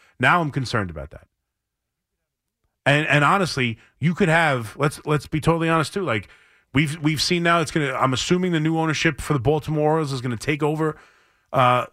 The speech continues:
soon for this season. You have a Baltimore Orioles team right now that is going to be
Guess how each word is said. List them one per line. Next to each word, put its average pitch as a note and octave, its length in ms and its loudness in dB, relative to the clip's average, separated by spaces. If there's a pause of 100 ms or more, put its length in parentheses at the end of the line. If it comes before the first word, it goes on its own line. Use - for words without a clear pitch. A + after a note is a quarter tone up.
(120)
soon E3 500 0
for C3 140 -2
this C3 180 0
season. E3 400 -2 (580)
You F#3 140 2
have A#3 100 0
a F#3+ 40 -2
Baltimore D#3+ 480 0
Orioles C3+ 400 0
team G#2 220 -2
right G2 120 0
now G2 140 2
that A2 160 -2
is A2+ 140 -4
going C#3+ 240 -4
to - 160 -10
be A2+ 220 -8